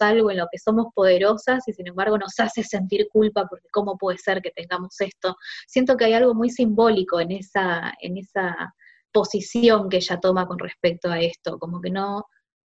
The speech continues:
se siente culpable porque en el fondo creo que sabe que tiene que ver con el linaje y su propia historia familiar lo que está, lo que está sucediendo. Y también aparece la culpa del hijo, porque, spoiler alert,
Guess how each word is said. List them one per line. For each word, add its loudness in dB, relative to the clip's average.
se 4
siente 4
culpable 2
porque 0
en -2
el -6
fondo 2
creo 2
que -2
sabe 2
que -8
tiene 0
que -6
ver 0
con -2
el -2
linaje -2
y -2
su -8
propia 0
historia 0
familiar 0
lo -6
que -14
está, -6
lo -8
que -12
está -8
sucediendo. -8
Y -2
también 2
aparece -2
la 0
culpa 2
del 0
hijo, 0
porque, -6
spoiler 2
alert, 2